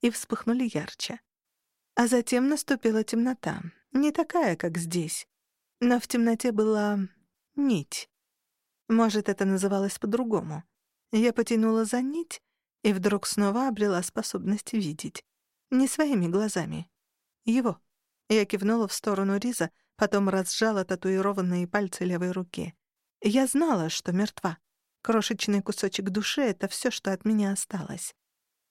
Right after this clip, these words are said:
Тот кусочек цеплялся за нить, соединяющую наш уговор.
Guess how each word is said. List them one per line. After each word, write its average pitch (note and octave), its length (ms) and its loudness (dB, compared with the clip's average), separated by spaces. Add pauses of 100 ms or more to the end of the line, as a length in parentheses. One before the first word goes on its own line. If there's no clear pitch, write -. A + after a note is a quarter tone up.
(160)
Тот B3 180 2
кусочек - 580 -4
цеплялся A3+ 540 -2
за B3+ 200 -2
нить, G3+ 340 -2
соединяющую F#3+ 920 -2
наш F#3+ 260 -2
уговор. G3 540 -6